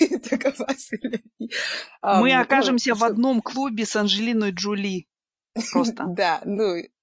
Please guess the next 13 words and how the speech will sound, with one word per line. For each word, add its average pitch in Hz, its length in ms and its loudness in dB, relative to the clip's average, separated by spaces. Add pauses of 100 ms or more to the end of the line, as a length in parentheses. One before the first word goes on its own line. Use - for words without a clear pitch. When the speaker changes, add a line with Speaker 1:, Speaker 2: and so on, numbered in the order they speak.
Speaker 1:
неплохо, 202 720 -2
в 147 120 -16
принципе, - 460 -8 (100)
кажется. - 420 -8 (400)
Вот, 208 280 6
но, 233 480 4
ам, 190 400 -2 (580)
я 233 140 0
думаю, 254 240 -2
что 247 140 -6
мы 247 120 -2
будем 233 220 -4
продолжать, 233 720 -6